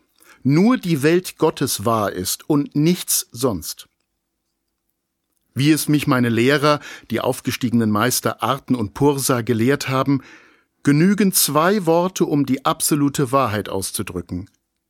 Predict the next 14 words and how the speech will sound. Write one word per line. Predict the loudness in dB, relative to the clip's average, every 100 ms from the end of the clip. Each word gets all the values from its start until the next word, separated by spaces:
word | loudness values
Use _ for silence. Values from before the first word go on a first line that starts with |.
| _ _ _ _ _ _ _ -18 -2
Gott | 0 0 -2 -12 -12 _ _ _ _ _ _ _ _ _ -2
ist. | 0 0 -2 -6 -12 -18 _ _ _ _ _ _ _ _ _ _ _ _ _ _ _ _ _ _ _ _ _ _ _ _ _ _ _ _ _ _
Dass | -2 0 0
Gott | 0 0
ist, | 0 0 -2 -10 -20 _ _ _ _
scheint | -4 -2 -2 0
mir | -2
für | -2
Kursschüler | -2 -2 -2 -2 -2 0 -2 -6 -12 _
ziemlich | -2 0 2 0 0
leicht | -2 -2 -4
annehmbar | -2 -2 -2 -6
zu | -6 -8
sein. | -6 -8 -10 -16